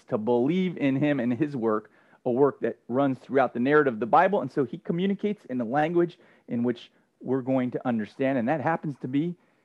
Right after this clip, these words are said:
because of the fall, male-dominated. A lot more we could talk about there, but we're gonna move on. Second reason why the Christians continue to perpetuate, uh, inequality when it comes to gender.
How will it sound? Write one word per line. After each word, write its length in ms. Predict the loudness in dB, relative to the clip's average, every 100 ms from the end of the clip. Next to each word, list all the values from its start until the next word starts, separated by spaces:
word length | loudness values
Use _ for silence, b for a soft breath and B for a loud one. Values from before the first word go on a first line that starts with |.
| _
because 280 | -20 -8 -8
of 60 | -4
the 60 |
fall, 460 | -4 2 2 2 -2 _ _ -10
male-dominated. 760 | -4 -4 0 -2 -2 -8 -12 -18 _ _ _ _ _ _ _ _ _ _
A 260 | -20 _ 2
lot 160 | 2
more 140 | 2 -2
we 60 |
could 160 | -2 2
talk 200 | 2 2
about 200 | -2 0
there, 240 | 0 0 b b b -10
but 60 |
we're 140 | -6 -2
gonna 120 | -2
move 220 | -2 0
on. 180 | 0 0 _ _ _ _
Second 380 | 0 2 2 2
reason 240 | 0 -2
why 440 | 2 4 6 4 0
the 140 | -8
Christians 440 | -4 2 2 2 -4
continue 380 | -4 -2 -2 0
to 80 |
perpetuate, 960 | -2 _ -10 0 2 2 2 2 4 0 b b b b
uh, 300 | 4 6 6 4
inequality 720 | 0 0 4 6 8 6 2 -2
when 160 | -4
it 120 | -4
comes 300 | 0 0 0 -6
to 200 | -4 -4
gender. 480 | 0 4 4 2 -4